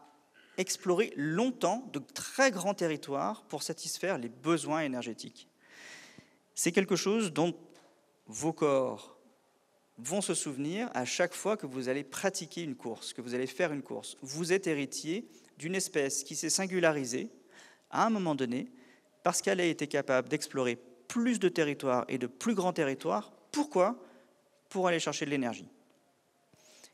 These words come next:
Et c'est progressivement, en allant chercher plus d'énergie, de façon plus efficace, en en gaspillant moins aussi,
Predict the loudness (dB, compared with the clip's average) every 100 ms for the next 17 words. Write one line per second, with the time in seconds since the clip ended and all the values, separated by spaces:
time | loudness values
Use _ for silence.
0 | -14 -6 -2 -2 -4 -20 -12 6 6 6
1 | 2 2 0 2 2 4 4 4 4 0
2 | -4 -4 -4 -2 0 2 0 -2 -6 -8
3 | -12 -4 -2 -2 -6 -8 -8 -8 -4 -4
4 | -2 -6 -8 -8 -4 -2 -2 -4 -4 -2
5 | -2 -2 -4 -8 -12